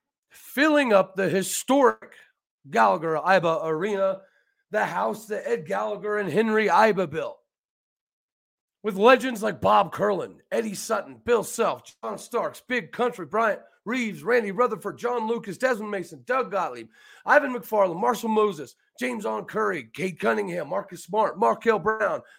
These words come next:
the Grindfather Tony Allen, and the Oklahoma City Thunder's own Lindy Waters. How is it justifiable that we're not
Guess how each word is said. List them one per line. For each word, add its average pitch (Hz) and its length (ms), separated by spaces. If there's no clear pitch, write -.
the 220 100
Grindfather 214 760
Tony 208 320
Allen, 208 340
and 202 120
the - 120
Oklahoma 233 640
City 226 380
Thunder's 220 420
own 226 320
Lindy 233 400
Waters. 247 640
How 254 760
is 208 120
it 240 100
justifiable 214 920
that 185 140
we're 208 280
not 190 340